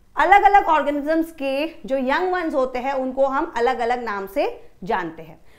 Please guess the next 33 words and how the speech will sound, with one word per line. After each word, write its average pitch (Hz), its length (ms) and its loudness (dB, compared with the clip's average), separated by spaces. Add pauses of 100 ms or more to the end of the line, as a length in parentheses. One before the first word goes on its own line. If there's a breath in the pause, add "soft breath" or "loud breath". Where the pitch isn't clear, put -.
(140 soft breath)
तो 330 60 2
ये 381 140 4
सारे 302 400 0
के 370 100 -4
सारे 359 220 0
ऑर्गेनिजम्स 294 500 -2
जो 302 100 -4
बेटा 311 140 -4
यहाँ 302 300 -6
दिया 262 260 2
गया 233 160 -2
है, 170 160 -8
हमारे 262 360 0
एनसीईआरटी 302 460 -2
में 339 120 -2
जो 330 80 -4
ये 330 120 -2
टेबल 320 400 0
दिया 330 220 4
गया 240 160 0
है 269 400 -6 (260 soft breath)
वो 302 80 6
actually 339 440 2
क्या 339 160 2
है? 370 260 0 (260 loud breath)
वो 294 100 4
actually 330 680 -2
में 359 80 -2
बेटा 320 360 2 (240)
सेक्सुअल 370 720 0
रिप्रोडक्शन 330 840 -2
प्लस 349 380 -4
उ-, 220 280 -12